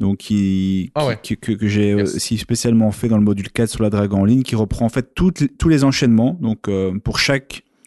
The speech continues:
Speaker 1: type de phrase d'approche, tous les enchaînements, les phrases de conclusion, également certains scripts, euh, particuliers. Et c'est vrai que, et ce que j'aime vraiment, c'est,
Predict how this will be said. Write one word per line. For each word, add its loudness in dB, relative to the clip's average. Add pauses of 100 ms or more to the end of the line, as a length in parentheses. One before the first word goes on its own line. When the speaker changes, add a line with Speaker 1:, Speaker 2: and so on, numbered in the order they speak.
(220)
Speaker 1:
type -4
de -2
phrase -2
d'approche, -2
tous -2
les 2
enchaînements, 2
les 0
phrases -4
de -4
conclusion, 0
également 2
certains -4
scripts, -6
euh, 0
particuliers. -2 (680)
Et 2
c'est -2
vrai 2
que, -2 (440)
et -2
ce -6
que 2
j'aime 4
vraiment, 2 (760)
c'est, 2